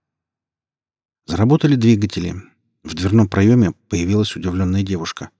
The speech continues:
«А куда мы летим?» — хотела она полюбопытствовать у Алла. Он из-за шума не услышал ее вопроса, а Экс не упустил возможность, чтобы съязвить. «Тебе-то какая разница? Летим мы, а не ты.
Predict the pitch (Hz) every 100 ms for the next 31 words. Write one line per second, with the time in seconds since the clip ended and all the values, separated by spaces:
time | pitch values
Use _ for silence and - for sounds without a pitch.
0 | _ _ _ _ 98 151 180 202 196 -
1 | 80 78 _ _ - 107 92 92 95 -
2 | 82 - - 123 - 92 90 - 90 78
3 | 78 67 - _ _ _ _ _ 98 110
4 | 80 82 - - 120 101 113 - 143 82
5 | 82 82 87 98 - 98 - 82 - _
6 | _ - - 120 - - 101 92 90 -
7 | 127 92 78 87 107 120 - - - -
8 | 82 - 95 - - - - _ _ _
9 | _ _ _ - 143 - 104 92 101 90
10 | 85 85 - - - _ _ 139 - 160
11 | 117 156 214 - 90 113 - 175